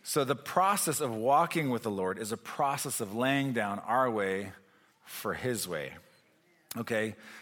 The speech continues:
Uh, another thing, talk about marriage a little more today. Another thing is when we do premarital counseling, my wife and I, when we do weddings, we do premarital counseling. One thing we talk about every time is like, okay, to the girl,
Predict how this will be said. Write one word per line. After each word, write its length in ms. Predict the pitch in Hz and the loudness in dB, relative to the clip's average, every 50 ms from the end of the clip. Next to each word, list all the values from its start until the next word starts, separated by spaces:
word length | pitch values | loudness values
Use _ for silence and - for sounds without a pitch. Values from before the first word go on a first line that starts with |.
| - - - | -12 -6 -2
Uh, 80 | 110 113 | -2 0
another 260 | 120 131 139 139 139 | 2 2 4 2 2
thing, 420 | - 127 117 117 117 117 - 98 - - - | 0 0 0 0 -2 -4 -6 -10 -16 -14 -6
talk 160 | - 117 95 85 | -4 -2 -2 -2
about 200 | 85 95 87 95 | -2 -4 -2 0
marriage 220 | 98 98 95 87 | 0 -2 -2 -2
a 40 | 98 | -4
little 100 | 95 98 | -6 -4
more 100 | 95 92 | -4 -4
today. 200 | 95 98 98 98 | -2 -2 -2 -2
Another 260 | 107 120 127 123 123 | -2 -2 -2 -2 -4
thing 300 | 117 - 117 104 107 110 | -4 -4 -6 -4 -4 -6
is 360 | 95 101 101 101 92 92 - - - - - - - - _ - | -6 -6 -6 -6 -6 -10 -12 -16 -18 -20 -20 -20 -20 -20 _ -14
when 180 | - 139 120 120 | -6 -4 -2 -2
we 100 | 131 131 | 0 0
do 140 | 135 135 | -2 -4
premarital 420 | 123 - 143 139 127 117 107 98 98 | -4 -4 -4 -2 -2 -2 -2 -2 -4
counseling, 460 | - 117 113 107 98 - 82 82 85 | -4 -4 -4 -2 -4 -6 -8 -8 -6
my 80 | 85 87 | -6 -6
wife 180 | 87 87 85 | -6 -6 -8
and 80 | 98 95 | -8 -8
I, 220 | 92 90 87 85 85 | -8 -8 -8 -10 -10
when 100 | 110 104 | -10 -10
we 80 | 95 92 | -10 -8
do 240 | 87 98 95 92 90 | -8 -6 -6 -6 -4
weddings, 440 | 90 87 87 92 92 98 98 - - - - - - - - - | -4 -4 -4 -4 -6 -8 -10 -12 -14 -18 -20 -20 -20 -20 -14 -10
we 80 | 104 | -8
do 100 | 98 98 | -8 -8
premarital 360 | 87 - 101 95 92 90 87 87 | -10 -10 -8 -6 -6 -6 -6 -6
counseling. 460 | - 101 101 90 - 95 90 85 87 - - - - - - - - | -6 -8 -6 -6 -6 -8 -8 -8 -10 -12 -18 -20 -20 -20 -20 -16 -8
One 200 | 101 113 127 127 | -4 -2 -2 0
thing 160 | 151 151 143 | 0 0 0
we 100 | 135 120 | 0 -2
talk 220 | - - 120 117 | 0 0 -2 0
about 160 | 117 104 90 92 | 2 2 2 2
every 160 | 90 95 95 | 0 -2 -4
time 240 | 110 117 123 110 98 | -4 -4 -4 -4 -4
is 160 | 90 82 90 | -6 -4 -4
like, 180 | 90 90 90 - - - - _ _ _ _ _ _ _ _ - - | -4 -4 -4 -6 -12 -20 -20 _ _ _ _ _ _ _ _ -14 -12
okay, 420 | 101 - 117 104 95 92 85 - - - - - - - | -8 -4 -2 -2 -2 -2 -4 -8 -14 -20 -20 -20 -20 -14
to 60 | - 101 | -12 -12
the 80 | 90 | -10
girl, 280 | 90 85 76 76 87 | -6 -6 -4 -6 -6